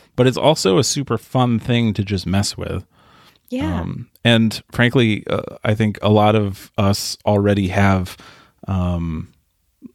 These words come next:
Speaker 1: you know, we, uh, with Photoshop, uh,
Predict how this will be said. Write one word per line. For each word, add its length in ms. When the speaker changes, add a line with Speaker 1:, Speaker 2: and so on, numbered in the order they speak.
Speaker 1:
you 140
know, 280
we, 280
uh, 340
with 420
Photoshop, 560
uh, 60